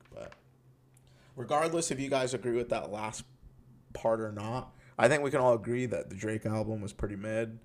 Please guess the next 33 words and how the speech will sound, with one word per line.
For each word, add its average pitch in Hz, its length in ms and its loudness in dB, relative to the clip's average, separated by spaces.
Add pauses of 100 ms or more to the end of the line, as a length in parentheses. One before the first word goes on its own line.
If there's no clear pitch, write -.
(360)
and 110 140 -4
that - 200 -8
Kanye 110 580 -4
is 101 320 -4
visionary 123 760 -2 (300)
and 98 500 -8 (380)
pushes 151 360 0
the 131 60 -4
bounds 117 520 -4
of 107 180 -6
music 131 480 -6
more 117 220 -4
than 101 420 -10
Drake 113 320 -6
ever 92 220 -10
will. 87 320 -12 (320)
If 117 80 -6
there 147 120 10
was 151 380 6
no 156 140 -2
Kanye, 139 480 -2
there 117 100 -2
wouldn't 113 240 -6
be 107 140 -8
no 98 160 -8
Drake. - 480 -10
And 104 100 -12
Drake 135 300 -4
has 107 160 -8
said 107 200 -4
this - 160 -12
verbatim. - 600 -12
So 90 320 -8